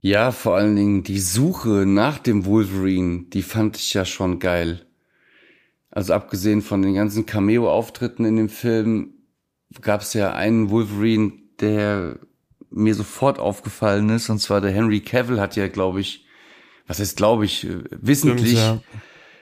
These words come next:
Speaker 2: ja.
Speaker 1: einen Wolverine gespielt. Und als ich den gesehen hab mit der Zigarre im Schnabel und dann seinen Move gemacht, der, ich weiß nicht, wie, wie,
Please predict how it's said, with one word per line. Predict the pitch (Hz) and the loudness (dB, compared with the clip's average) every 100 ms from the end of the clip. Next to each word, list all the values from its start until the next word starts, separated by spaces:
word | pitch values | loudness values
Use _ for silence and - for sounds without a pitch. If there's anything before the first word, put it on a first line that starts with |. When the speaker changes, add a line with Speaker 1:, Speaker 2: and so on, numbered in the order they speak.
| _ 117 | _ 2
Speaker 2:
ja. | |
Speaker 1:
einen | 117 107 | 4 4
Wolverine | 107 131 107 110 113 120 | 4 2 2 2 4 4
gespielt. | 113 107 - 120 123 135 - - | 4 -2 2 4 4 2 -6 -12
Und | - 107 104 - | -2 0 0 -2
als | - 110 - | -2 -2 0
ich | |
den | 120 113 | 0 2
gesehen | 101 107 123 | 2 4 4
hab | 127 110 | 4 2
mit | 107 - | 0 0
der | 110 | -2
Zigarre | - 101 117 117 | -2 0 0 2
im | 127 | 0
Schnabel | - 127 120 123 131 131 - - - - - | 2 2 2 2 0 -2 -8 -20 -20 -20 -8
und | - 117 | 0 2
dann | 113 113 | 4 2
seinen | 98 113 110 | 4 2 4
Move | 113 131 151 - | 6 4 2 2
gemacht, | 131 131 135 - | 4 4 2 0
der, | 127 120 120 | 4 4 4
ich | 110 | 0
weiß | 113 117 | -2 0
nicht, | 117 | 0
wie, | 107 107 | 2 0
wie, | 107 92 | -2 -4